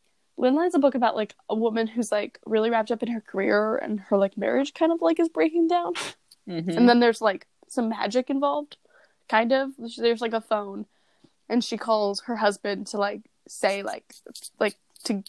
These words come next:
Speaker 1: you know, resolve the fight, and she gets him in college when they first started dating,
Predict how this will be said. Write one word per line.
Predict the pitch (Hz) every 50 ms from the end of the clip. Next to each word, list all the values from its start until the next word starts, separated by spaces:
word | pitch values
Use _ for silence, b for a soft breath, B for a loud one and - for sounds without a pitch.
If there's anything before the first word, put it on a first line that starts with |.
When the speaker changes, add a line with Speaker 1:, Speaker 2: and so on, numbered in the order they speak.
| - _ - 208
Speaker 1:
you | 226 214
know, | 190 180
resolve | 185 196 196 208 196 196 196 -
the | - 190
fight, | - - 196 208 202 190 190 - -
and | 190 190 196 202 196 -
she | - - 240 208
gets | - 220 208 - - - -
him | - - - 214 202 190 196 190
in | - 190 190 190
college | - - - 175 - - - - - - - - - _ _ _ _ _ _ _ _ -
when | 185 185
they | 180 185
first | 185 - - 139 202 -
started | - - - 269 277 269 277
dating, | 294 302 302 - 330 339 339